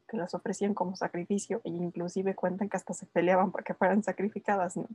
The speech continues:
Ahorita, estos tiempos, los cambios son muy radicales.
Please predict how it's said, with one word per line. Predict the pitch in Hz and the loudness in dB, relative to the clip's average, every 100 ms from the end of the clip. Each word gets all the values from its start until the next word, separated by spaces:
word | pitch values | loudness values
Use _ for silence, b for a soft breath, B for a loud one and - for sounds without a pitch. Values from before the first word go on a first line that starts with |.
| _ _ _ _ _ _ - | _ _ _ _ _ _ 0
Ahorita, | 196 208 196 185 185 | 4 6 6 6 4
estos | 196 - 226 | 2 0 -2
tiempos, | 196 185 214 - - - | -2 0 -2 -4 -10 -8
los | 208 | -6
cambios | - 196 208 | -2 -2 0
son | 208 196 | 0 2
muy | 208 226 | 2 2
radicales. | 214 196 - 214 185 190 | 0 -2 -2 -2 -2 -8